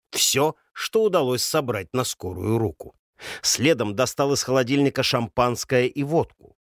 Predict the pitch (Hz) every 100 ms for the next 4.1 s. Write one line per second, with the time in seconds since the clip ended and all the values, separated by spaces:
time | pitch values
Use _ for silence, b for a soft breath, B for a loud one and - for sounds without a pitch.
0 | _ - - 123 123 117 104 113 110 85
1 | 123 - 110 - 110 104 107 110 104 -
2 | - 113 110 98 90 90 160 - _ _
3 | _ - 135 - 143 117 143 139 175 131